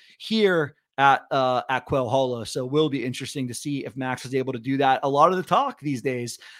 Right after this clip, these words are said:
uh, on the P G A Tour is defending your title and being able to do so,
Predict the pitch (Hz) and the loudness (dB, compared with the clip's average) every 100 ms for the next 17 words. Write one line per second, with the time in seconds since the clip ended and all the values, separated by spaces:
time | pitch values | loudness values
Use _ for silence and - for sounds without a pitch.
0 | - 127 127 123 139 143 139 151 - 139 | -8 0 2 2 2 0 -4 -6 -4 -4
1 | 127 139 135 127 131 127 123 120 - - | -2 -2 -2 -2 -4 -4 -4 -6 -8 -6
2 | 143 147 151 147 139 135 123 143 143 143 | -4 -2 0 0 0 -2 0 2 4 2
3 | 135 123 127 123 139 135 135 127 117 131 | 0 0 -4 -2 -2 0 -2 -4 -2 -2
4 | 127 143 131 127 | 0 0 0 -4